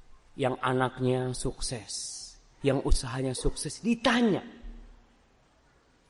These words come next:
"Bapak ini kok bisa seperti ini? Apa resepnya? Apa rahasianya? Bisa menjadi orang terkaya nomor dua, nomor tiga, anak-anaknya sukses semua, memimpin perusahaan-perusahaan. Kok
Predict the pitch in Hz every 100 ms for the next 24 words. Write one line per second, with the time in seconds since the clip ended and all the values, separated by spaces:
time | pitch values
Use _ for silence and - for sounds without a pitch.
0 | - 156 208 - 262 262 285 370 - -
1 | 175 226 - - 247 240 320 330 320 208
2 | - - - - 277 311 - 339 320 302
3 | - - 311 - 185 113 - - - -
4 | - - - - - - 320 339 339 311
5 | 302 294 294 311 339 311 220 123 - -
6 | - - - _ - 233 269 254 254 254
7 | 240 269 262 262 262 262 262 262 269 254
8 | 254 208 240 262 277 262 247 240 254 262
9 | 214 277 269 - - - - - - -
10 | 226 240 233 254 262 262 226 277 262 -
11 | 269 - 262 277 285 277 247 240 254 262
12 | 240 262 254 269 262 254 269 247 285 294
13 | 285 - - 370